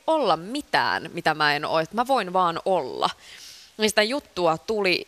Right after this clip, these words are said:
ja me oltiin kummatkin jotenkin niin varmoja siitä niin nopeasti,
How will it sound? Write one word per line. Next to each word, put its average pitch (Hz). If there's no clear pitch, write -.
ja 202
me 196
oltiin 214
kummatkin 254
jotenkin 185
niin 214
varmoja 185
siitä 151
niin 156
nopeasti, 165